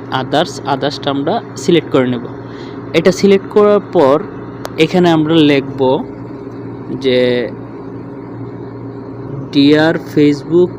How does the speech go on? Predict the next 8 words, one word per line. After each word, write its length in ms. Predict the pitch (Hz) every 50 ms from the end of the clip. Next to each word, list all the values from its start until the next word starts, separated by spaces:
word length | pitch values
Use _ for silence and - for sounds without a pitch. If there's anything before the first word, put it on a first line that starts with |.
| - - 160
team, 300 | 156 151 160 180 240 302 - - - - - - - - - - - - - - - - - - - - - - - - - - - - 135 143 - - - - - - - - - - - - - - - - - - - - - - - - - - - - - - - - - - - - - - - - - -
I 280 | 139 135 139 139 139
am 300 | 143 147 156 165 180 190 220 220 - - - - - - - - - - - - - - - - - - - - - - - - - - - - - - - 160 160 147
very 420 | 139 160 160 156 156 165 175 190 202 196 - - - - - - -
interested 720 | 160 160 165 - 165 160 151 160 156 - - - 196 202 202 - - - -
working 480 | 143 156 156 - - - 196 196 202 240 285 294 - - - - - - - - - - - - - - - - - - - - - - - - - - - - - - - - - - - - - - 151
with 400 | 156 165 202 247 240 - - - - - - - - - - - - - - - - - - - - - -
Facebook 480 | 160 151 139 131 120 123 117 - -